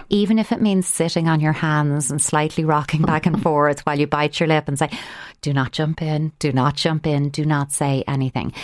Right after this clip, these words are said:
Speaker 1: Now, there are the chores piece as well, you know, empty the dishwasher every morning and doing his lunch. If he doesn't prepare his lunch, then he doesn't have lunch.
Speaker 2: Mm.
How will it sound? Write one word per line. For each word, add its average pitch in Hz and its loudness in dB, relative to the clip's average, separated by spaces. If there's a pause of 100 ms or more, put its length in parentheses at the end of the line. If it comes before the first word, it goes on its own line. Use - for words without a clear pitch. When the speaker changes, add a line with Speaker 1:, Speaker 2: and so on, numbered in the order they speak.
(180)
Speaker 1:
Now, 254 2
there 233 0
are 277 2
the 220 0
chores 180 0
piece 160 -2
as 160 -2
well, 151 4
you 151 2
know, 151 4
empty 156 2
the 151 -2
dishwasher 147 -2
every 143 0
morning 143 2
and 139 2
doing 143 0
his 143 0
lunch. 139 0
If 135 -6
he 185 0
doesn't 190 0
prepare 160 -2
his 143 -2
lunch, 160 2 (240)
then - -20
he 185 -2
doesn't 180 -2
have 156 -4
lunch. - -2
Speaker 2:
Mm. 123 4